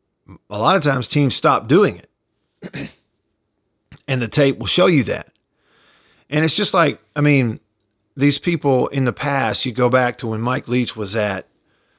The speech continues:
Washington State, and there was so much out there about, "Oh, well, the Washington Huskies have solved the, uh, air raid offense, and, you know, the Washington Huskies have the key, and they know what to do." Well,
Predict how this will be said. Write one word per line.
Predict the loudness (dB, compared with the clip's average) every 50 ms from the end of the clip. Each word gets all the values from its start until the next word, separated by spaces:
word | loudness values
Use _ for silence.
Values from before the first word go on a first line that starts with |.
| _ _ _ _ _ _ _
Washington | -4 -2 -2 -2 -2 -4 -8 -10 -10 -8
State, | -6 -4 -2 -2 -2 -4 -6 -8 _ _ -12
and | -8 -6 -4
there | -2
was | -2 -2
so | 0 0 2 2 2
much | 2 0 0 0 -2
out | 0 0 0 0 -2
there | -2 -2 0 0
about, | 0 0 -2 -2 -4 -4 -8 _ -20 -8 _ 2
"Oh, | 4 4 4 4
well, | 4 4 4 4
the | 4
Washington | 2 2 0 0 -4 -6 -8 -10 -6
Huskies | -4 -4 -4 -4 -6 -8 -10 -10 -10
have | -10 -12 -12 -14 _ _ _ _ _
solved | -10 -8 -4 -2 0 0 2 0 0 -2 -4 -6 -10 -16 -20 _ _ _ _ _ _ _ _ _ _ _
the, | -10 -6 -4 -4 -2 -4 -4 -4
uh, | -6 -8 -10 -12 -14 -18 _ _ _ -4
air | 0 2 4 4
raid | 4 2 2
offense, | 0 -2 -2 -4 -8 -12 -16 -18 -16 -18 -18 -18
and, | -18 -20 -20 _ _ _ _ _ _ _ _ _ _ _ _ _ _ _ _ _ _ _ _
you | -20 -18
know, | -14
the | -8
Washington | -4 -2 -2 -2 -2 -4 -4 -2
Huskies | 0 2 2 2 0 -4 -4 -2 2
have | 2 2 4 2
the | 0
key, | 0 2 4 6 6 6 4
and | 2
they | 0 0
know | 0 0
what | -2 -2
to | -4
do." | -8 -8 -8 _ _ _ -6
Well, | -6 -4 -4 -6 -8